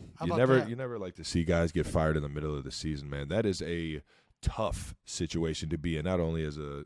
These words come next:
Speaker 2: as a coach still on the team, but a player. You know,
Speaker 1: Yeah.
Speaker 2: it, it, the organization is just, that is a quite a dagger, especially this early in the season, only being five games. From your experience, what is the, what is the situation like? I mean, I've, I haven't had too many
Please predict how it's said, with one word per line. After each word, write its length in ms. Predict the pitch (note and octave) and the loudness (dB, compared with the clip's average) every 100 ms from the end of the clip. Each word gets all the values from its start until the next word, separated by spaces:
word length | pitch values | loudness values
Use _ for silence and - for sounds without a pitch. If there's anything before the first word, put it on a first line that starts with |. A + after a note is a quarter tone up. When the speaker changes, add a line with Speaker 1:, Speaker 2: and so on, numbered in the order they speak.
| - | -10
Speaker 2:
as 160 | D#2+ | -8
a 200 | D#2+ D2 - _ | -6 -8 -10 _
coach 280 | - G#2 - | 2 2 4
still 280 | - G#2+ F#2+ | 2 4 4
on 140 | E2+ | 4
the 80 | D#2 | 0
team, 260 | - F#2 E2+ | -2 -2 -2
but 120 | D#2 | -2
a 40 | C#2 | -2
player. 440 | - G2+ C#2 B1 _ - - _ - | -2 -2 -4 -8 _ -20 -20 _ -8
You 100 | D2+ | -4
know, 280 | D#2+ D#2+ D#2+ | 0 0 0
Speaker 1:
Yeah. 80 | E2 | -2
Speaker 2:
it, 80 | D#2 | -4
it, 200 | - D#2+ | -4 -2
the 80 | F2+ | 0
organization 720 | F#2+ F#2 E2+ D#2 F#2 F#2 D#2+ | 2 2 0 0 0 0 -2
is 140 | D2 | -4
just, 240 | - D#2+ - | -2 -4 -2
that 160 | F2 | -2
is 140 | E2+ D#2 | -2 -2
a 140 | D#2 | -6
quite 280 | - A2 G#2+ | -2 0 2
a 80 | F2 | 0
dagger, 400 | E2+ F2+ F2 D#2 | -2 -2 0 -2
especially 420 | D#2 G2 - D#2+ | 0 0 2 0
this 220 | D#2+ E2 | 0 0
early 300 | E2+ D#2+ D2+ | 0 0 -2
in 100 | D2 | -4
the 60 | C#2+ | -6
season, 420 | - E2 D2 C#2+ | -4 -4 -4 -6
only 200 | D2 D2+ | -6 -4
being 160 | D2 C#2 | -6 -6
five 340 | - D2 C#2+ | -2 -2 -2
games. 460 | D#2+ D2+ C#2+ D2 - | -2 -2 -4 -6 -10
From 220 | - A#2 B2+ | 2 4 8
your 80 | C3 | 6
experience, 380 | - C3 A#2+ | 6 4 4
what 180 | A2+ B2 | 6 6
is 120 | C3+ | 6
the, 260 | A2+ A2 G#2+ | 6 8 8
what 140 | A#2+ | 8
is 60 | D#3 | 6
the 60 | B2 | 4
situation 580 | A2 - G#2 - F2+ | 0 4 4 4 -2
like? 340 | F2+ F2 - F2 | -4 -4 -6 -2
I 60 | |
mean, 160 | E2 F2 | 2 4
I've, 260 | F#2+ - F#2+ | 4 2 2
I 160 | G2+ | 6
haven't 240 | A2+ A2 G2 | 6 6 4
had 220 | F#2+ F#2 | 0 -2
too 160 | - | -2
many 340 | F#2 F2 F2 | -2 0 0